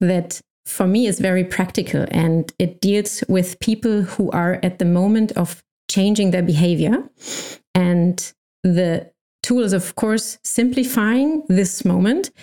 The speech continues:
But for me as a product designer or service designer, it's simplifying it in a helpful way that I can do something, and ultimately I can better understand what features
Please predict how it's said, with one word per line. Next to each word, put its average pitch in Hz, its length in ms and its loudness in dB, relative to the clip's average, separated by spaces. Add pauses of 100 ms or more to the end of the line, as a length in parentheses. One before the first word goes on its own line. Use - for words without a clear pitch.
(240)
But 185 160 0
for 202 220 -2
me 220 360 2
as 180 120 0
a 180 60 0
product 196 360 -2
designer 185 380 2
or 175 40 2
service 196 280 -2
designer, 180 520 0
it's - 240 -4
simplifying 202 460 0
it 170 140 -2
in 180 100 2
a 165 40 2
helpful 185 380 -2
way 160 200 0
that 160 160 -2
I 175 60 -2
can 175 200 2
do 196 140 2
something, 170 580 0
and 165 300 0
ultimately 175 680 0 (300)
I 180 60 -2
can 175 160 2
better 190 160 0
understand 170 720 0 (300)
what 185 260 0
features 190 640 -2